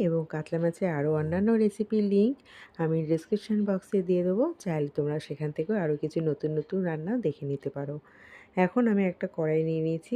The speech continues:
কড়াইয়ের মধ্যে সর্ষের তেল দিয়েছি তিন থেকে চার চামচ মতো।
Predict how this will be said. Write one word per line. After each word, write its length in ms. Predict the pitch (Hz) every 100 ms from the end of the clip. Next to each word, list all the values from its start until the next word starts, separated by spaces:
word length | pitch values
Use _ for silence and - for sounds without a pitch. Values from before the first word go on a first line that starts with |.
| 254
কড়াইয়ের 320 | 170 165 175
মধ্যে 260 | 185 180 240
সর্ষের 440 | - 170 - 160 156
তেল 160 | 156 156
দিয়েছি 280 | 156 156 - 233
তিন 200 | 160 151
থেকে 260 | 160 151 165
চার 200 | - 147
চামচ 300 | - 156 165 -
মতো। 260 | 175 165